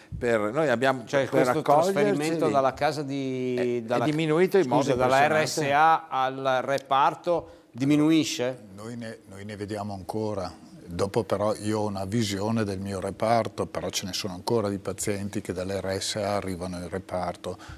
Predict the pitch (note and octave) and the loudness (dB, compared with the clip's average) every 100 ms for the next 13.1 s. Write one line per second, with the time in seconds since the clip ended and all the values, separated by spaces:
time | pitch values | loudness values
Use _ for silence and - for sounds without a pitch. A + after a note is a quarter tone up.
0 | - - F#2+ A2 F#2+ G#2 - A2+ F#2 A2 | -12 -8 -4 -2 -2 -2 -2 -4 -4 -6
1 | F#2+ A2 G2 G#2+ G#2 A2 G#2+ - G#2 G2 | -4 -6 -4 0 2 2 0 0 -2 -4
2 | G2 F2+ G2 G#2+ - A2+ G#2 - G#2 G2 | -8 -4 -2 0 0 0 0 -2 -4 -4
3 | F#2+ G#2+ G2+ - G2+ G2 G2+ G2 F#2+ - | -2 -2 -2 -4 -2 0 0 -2 -6 -12
4 | - - - F2 G2 F#2+ F#2 D#2 D2 F2 | -18 -14 -6 -4 -4 -6 -12 -12 -8 -6
5 | F#2 F#2 D#2+ - - G2+ F2+ F#2 F2 F2+ | -6 -8 -12 -18 -12 -8 -6 -6 -8 -8
6 | G2 G2+ F#2 - - - - A2 G#2+ G2+ | -6 -4 -6 -10 -16 -20 -10 0 0 2
7 | G#2 G2 G2+ A2+ A2 G#2 A#2 A2+ - F#2+ | -2 0 0 2 2 2 2 2 -2 -4
8 | G#2 A2+ G#2 G2 G#2+ G2+ A2+ G#2 G2+ A#2 | -2 0 0 -2 -2 0 0 0 0 2
9 | A#2+ E2+ A2 A#2+ - B2 F#2 - G#2 F#2+ | 0 0 0 0 2 2 2 -4 -4 -4
10 | G2+ A#2+ G2+ F2 G2 E2+ A2 C3 F#2+ - | -2 0 0 -2 -6 -4 0 2 0 -4
11 | - - - - - G2+ - G2 F#2 G2 | -18 -20 -20 -20 -12 -10 -6 -4 -2 -4
12 | F#2+ G#2 A#2 A#2 A#2 A#2 A#2 A2 F#2 F2 | -2 -2 0 2 2 4 4 4 0 -4